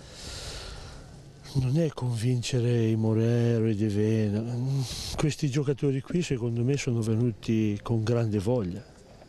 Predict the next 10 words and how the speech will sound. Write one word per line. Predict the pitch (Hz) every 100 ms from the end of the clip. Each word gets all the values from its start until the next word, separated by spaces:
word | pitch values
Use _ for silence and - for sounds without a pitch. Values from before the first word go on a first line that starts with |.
| -
Il |
problema | 107 98 151 170 95 - - - - - - - - - - -
effettivo | - 113 - 110 - 156 113
che | 104 110
noi | 127 123
abbiamo | 110 123 117
in | 110
questo | 113 107 107
momento | 107 107 104 110
qui | 117 196